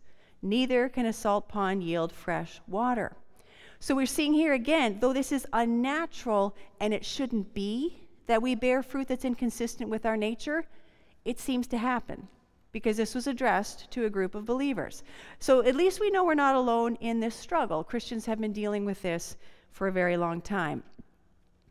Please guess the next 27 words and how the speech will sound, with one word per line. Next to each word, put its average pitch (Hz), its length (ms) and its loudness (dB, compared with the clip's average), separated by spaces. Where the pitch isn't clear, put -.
I 214 60 2
appreciated, 233 600 0
uh, 185 240 2
Douglas 208 460 0
Moo 220 180 0
in 196 80 2
his 190 160 0
commentary 202 720 0
on 180 220 0
this 165 160 -4
passage 180 640 -4
was 190 140 -2
reminding 220 460 2
us 185 120 -2
that 196 120 -2
humans 180 440 -2
aren't 160 240 -2
trees. 214 500 -4
He 269 120 0
said, 247 300 6
"The 262 140 2
automatic 277 760 2
processes 262 760 -2
of 220 180 -4
plant 233 400 -2
life 175 560 -4
cannot 294 640 2